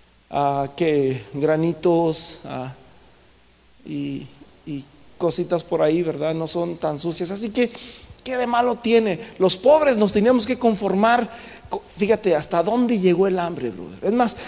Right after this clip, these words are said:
tú puedes leer más adelante y ves una tragedia tremenda donde hubo hasta canibalismo. Una mujer se atrevió, hermanos,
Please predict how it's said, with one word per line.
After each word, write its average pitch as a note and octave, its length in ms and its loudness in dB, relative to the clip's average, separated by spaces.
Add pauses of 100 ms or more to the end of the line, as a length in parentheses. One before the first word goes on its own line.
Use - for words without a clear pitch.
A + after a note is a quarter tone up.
(140)
tú G#3+ 100 2
puedes C#4 220 4
leer A3 240 8
más A#3 200 2
adelante G3+ 520 6
y F#3 80 8
ves F#3 200 4
una A3 180 2
tragedia F3+ 600 2
tremenda G3+ 720 6 (340)
donde F#3+ 1120 6
hubo B3+ 560 6
hasta E3+ 840 4 (680)
canibalismo. D3+ 960 -4 (1300)
Una C4+ 240 2
mujer A#3 1000 4
se - 160 2
atrevió, F#3+ 600 6
hermanos, B3 560 4